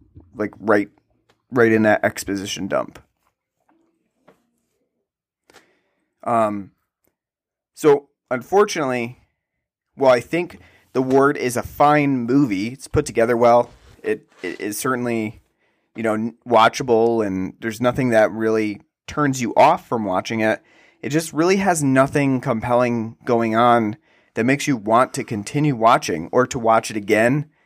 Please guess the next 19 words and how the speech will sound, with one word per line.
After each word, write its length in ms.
There's 160
really 240
no 140
<laughs> 0
need 280
to 80
watch 280
it 80
again. 400
And 140
it 100
just 220
seems 320
like 380
a 80
movie 360
that 380
exists 880
and 580